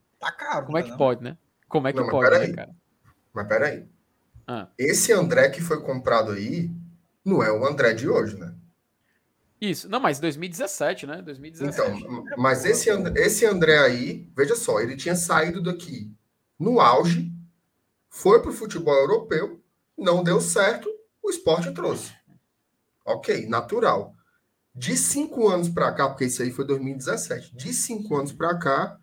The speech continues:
Speaker 3: aí o André virou um jogador, é, um lugar comum, né? Virou um, um pangaré, assim, o André. Mas nessa época aí, assim, pô, os caras vão repatriar o André,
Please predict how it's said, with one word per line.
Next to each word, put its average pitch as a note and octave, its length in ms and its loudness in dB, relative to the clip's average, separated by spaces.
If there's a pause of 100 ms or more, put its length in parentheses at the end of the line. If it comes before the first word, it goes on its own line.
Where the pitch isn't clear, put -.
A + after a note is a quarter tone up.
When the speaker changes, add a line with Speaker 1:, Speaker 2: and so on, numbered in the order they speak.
(220)
Speaker 3:
aí A#2 240 2
o A#2 160 -4
André E3+ 280 0
virou C#3+ 340 -8
um C3 40 -10
jogador, A#2 680 -4 (1000)
é, G#2+ 260 -6 (180)
um - 80 -10
lugar C3 360 2
comum, D#3 320 0
né? F#2+ 280 -10
Virou G#2 320 -6
um, C3 640 -8
um C3+ 160 -4
pangaré, E3 580 4
assim, - 360 -20
o G#2 100 -6
André. A2 340 -4 (200)
Mas D3 240 2
nessa A#3+ 400 2
época G3 360 0
aí, E3+ 280 -6
assim, F3 440 -10 (480)
pô, F3+ 140 6
os - 100 0
caras F#3 300 2
vão F#3 120 0
repatriar F3 640 2
o D#3+ 120 4
André, F3 520 2